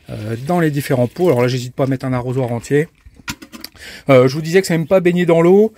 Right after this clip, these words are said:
Euh, quand ils sont jeunes comme ça, euh, qui sont, euh, encore au stade, euh, voilà, de plant, euh, en serre, hein, vous, c'est pas grave, hein, si, euh, voilà, ils baignent un petit peu dans l'eau au niveau des racines. Faut quand même laisser sécher un peu de temps en temps. Faut pas que ça soit en permanence, euh, dans un fond d'eau. Mais, euh, voilà, vous,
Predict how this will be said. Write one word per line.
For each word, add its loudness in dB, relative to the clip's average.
Euh, 6
quand -4
ils -6
sont -4
jeunes 0
comme -6
ça, -2
euh, 0
qui -12
sont, -6
euh, 0
encore -4
au -6
stade, -4
euh, -2
voilà, -6
de -6
plant, -4
euh, -2
en 2
serre, 2
hein, 0
vous, -12
c'est -10
pas -2
grave, -2
hein, -2
si, -8
euh, 0
voilà, -8
ils -12
baignent 0
un -2
petit -12
peu -6
dans 0
l'eau -2
au -2
niveau -2
des 0
racines. -4
Faut -6
quand -2
même 2
laisser -2
sécher -4
un -2
peu -8
de -14
temps -4
en -4
temps. -4
Faut -8
pas 0
que -18
ça -10
soit -4
en -8
permanence, -4
euh, -2
dans -4
un -2
fond -4
d'eau. -4
Mais, 2
euh, 0
voilà, -6
vous, -12